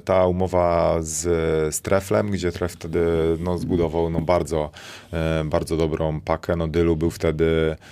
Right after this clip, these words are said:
e, no, kurde, rewelacyjny sezon grał. No, Waca, Waca był taką młodą, wiodącą postacią.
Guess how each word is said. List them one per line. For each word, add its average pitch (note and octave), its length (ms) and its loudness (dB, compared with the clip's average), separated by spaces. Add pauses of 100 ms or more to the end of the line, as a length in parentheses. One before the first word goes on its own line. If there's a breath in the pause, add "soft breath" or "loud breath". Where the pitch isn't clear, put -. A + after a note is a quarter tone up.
(260 loud breath)
e, D#2 720 -4
no, D2+ 200 -6
kurde, D#2 500 -2
rewelacyjny D#2+ 540 -2
sezon D#2+ 320 -6
grał. D#2+ 340 2
No, E2 100 -6
Waca, D#2+ 560 2
Waca D#2 300 -2
był D#2 140 -2
taką D#2+ 260 -10
młodą, D#2 380 -4
wiodącą D2+ 400 -8
postacią. D#2+ 680 -4